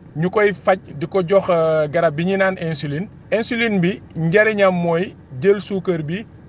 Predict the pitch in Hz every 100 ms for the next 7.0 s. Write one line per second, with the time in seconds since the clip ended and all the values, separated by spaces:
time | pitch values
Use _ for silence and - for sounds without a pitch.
0 | 135 139 190 208 202 190 175 135 185 196
1 | - 180 165 147 127 - - 185 196 -
2 | 175 202 202 202 185 170 170 185 151 131
3 | 120 160 165 - 185 185 190 185 180 165
4 | 139 113 120 170 185 175 170 160 151 147
5 | 143 143 - - 139 135 120 101 - -
6 | - - 147 - 160 240 226 190 202 -